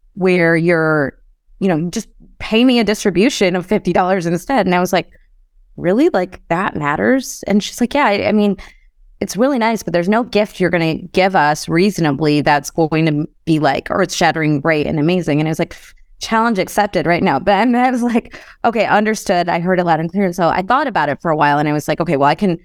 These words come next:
choose to be offended," <laughs> which initially I kind of was a little bit, even though she was saying it from a place of love.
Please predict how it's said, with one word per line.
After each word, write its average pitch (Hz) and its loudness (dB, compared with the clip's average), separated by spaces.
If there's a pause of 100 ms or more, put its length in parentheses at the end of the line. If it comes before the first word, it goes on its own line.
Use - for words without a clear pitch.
(300)
choose 240 0
to - -2
be 233 2
offended," 214 0
<laughs> 208 0
which 247 -2 (200)
initially 214 2
I 285 4
kind 285 0
of 302 -2
was 214 0
a 214 0
little 147 0
bit, 156 0
even 220 4
though 196 2
she 220 -2
was 185 0
saying 226 0
it 175 0
from 175 0
a 156 0
place - -2
of 147 -4
love. 151 2